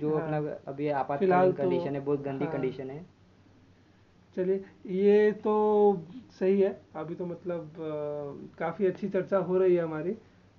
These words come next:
Speaker 2: और, अ, आपको क्या लगता है कि ये सब जो जिम्मेदारी की बात है,
Speaker 1: एक सेंट्रल कमांड होना चाहिए। ये स्टेट वगैरह,
Speaker 2: ओके।
Speaker 1: मतलब, एक में एक के ऊपर डिपेंड नहीं होना चाहिए। क्या आपका जिम्मेदारी आप देखिए, मतलब, एक में एक में
Speaker 2: हाँ।
Speaker 1: ब्लेमिंग गेम नहीं होना चाहिए।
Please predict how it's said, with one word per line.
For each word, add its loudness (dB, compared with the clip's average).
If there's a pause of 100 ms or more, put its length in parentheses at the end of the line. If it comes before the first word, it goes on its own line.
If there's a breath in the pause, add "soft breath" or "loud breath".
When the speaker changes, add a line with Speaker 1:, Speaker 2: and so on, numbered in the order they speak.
(160)
Speaker 2:
और, -4 (2000)
अ, -6
आपको -4
क्या 0
लगता -2
है -8
कि -6 (1000)
ये 2
सब -2
जो 4 (260)
जिम्मेदारी 2
की 0
बात 0
है, -14 (100)
Speaker 1:
एक 2
सेंट्रल 4
कमांड 0
होना -10
चाहिए। -6
ये -2 (120)
स्टेट -2
वगैरह, 2
Speaker 2:
ओके। 2
Speaker 1:
मतलब, 0
एक 6
में 2
एक -4
के 4
ऊपर 2
डिपेंड -2
नहीं 0
होना -4
चाहिए। 0
क्या -4
आपका 0
जिम्मेदारी -2
आप -2
देखिए, -8
मतलब, 2
एक 4
में 4
एक 0
में 6
Speaker 2:
हाँ। 2
Speaker 1:
ब्लेमिंग 6
गेम 8
नहीं 2
होना -2
चाहिए। -6